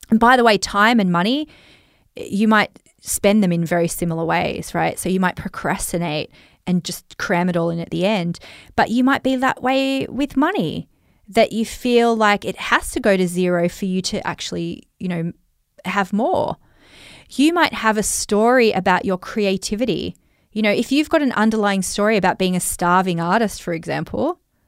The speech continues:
oh my God, I, I'm like, uh, I've got such an Australian accent on starving artist. It's like I'm from Boston or something.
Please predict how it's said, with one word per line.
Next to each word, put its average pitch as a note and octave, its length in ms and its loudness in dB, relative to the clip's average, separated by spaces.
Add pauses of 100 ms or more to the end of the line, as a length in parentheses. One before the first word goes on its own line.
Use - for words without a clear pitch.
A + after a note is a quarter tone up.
(140)
oh G#3+ 40 0
my G3+ 120 4
God, F3 180 0
I, - 100 -4
I'm C4+ 300 4
like, E4+ 320 2 (640)
uh, D#2+ 220 4 (160)
I've A#3 160 4
got C#4+ 220 4
such - 220 2
an C#4+ 60 0
Australian A#3 420 2
accent G3 280 -2
on F3 100 -2
starving F#3 720 4
artist. F3 480 2
It's - 160 -8
like A#3+ 240 -2 (320)
I'm G3 80 -4
from G3+ 140 0
Boston F#3 300 -2
or E3 40 -4
something. D#3+ 260 -6